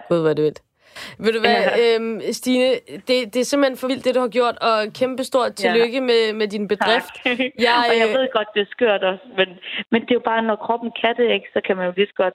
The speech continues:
Speaker 2: Øh, ja,
Speaker 1: Jamen, prøv at høre, jeg,
Speaker 2: udnyde det
Speaker 1: jeg
Speaker 2: bedst
Speaker 1: spiller
Speaker 2: muligt.
Speaker 1: selv bordfodbold, øh, på højt niveau,
Speaker 2: Ja.
Speaker 1: så jeg skal ikke komme og sige, at der er noget som helst, der er skørt. Det er sindssygt imponerende,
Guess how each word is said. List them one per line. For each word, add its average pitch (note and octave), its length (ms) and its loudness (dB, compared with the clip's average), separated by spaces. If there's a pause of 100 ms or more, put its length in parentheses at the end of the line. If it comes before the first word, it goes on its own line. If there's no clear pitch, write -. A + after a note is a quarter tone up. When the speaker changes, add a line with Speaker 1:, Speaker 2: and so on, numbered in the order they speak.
(120)
Speaker 2:
Øh, F3+ 260 0 (100)
ja, F3 140 0 (240)
Speaker 1:
Jamen, A3 160 2
prøv G3+ 100 -2
at A#3+ 60 2
høre, A3+ 60 2
jeg, G#3+ 100 0
Speaker 2:
udnyde A3 160 4 (100)
det F#3+ 80 0
Speaker 1:
jeg A#3+ 60 2
Speaker 2:
bedst A3+ 180 2
Speaker 1:
spiller A3+ 200 2
Speaker 2:
muligt. G3+ 120 0
Speaker 1:
selv A#3 220 0
bordfodbold, G3+ 600 -2 (320)
øh, F#3+ 200 0
på G3 120 -2
højt F#3+ 240 0
niveau, G3+ 260 2
Speaker 2:
Ja. F#3+ 60 0
Speaker 1:
så A3 140 -2
jeg G#3+ 160 0
skal B3+ 140 -6
ikke A3+ 100 -8
komme G#3+ 260 -2
og G#3+ 40 0
sige, A3 140 -2
at G#3+ 60 0
der G#3+ 80 2
er G3 40 -2 (120)
noget G#3 140 0
som G#3+ 120 -4
helst, F#3 220 -4
der G#3 60 4
er G3 60 2 (100)
skørt. G#3 220 0 (420)
Det A#3+ 160 2
er A#3 40 2
sindssygt C4+ 460 0 (120)
imponerende, A#3 540 2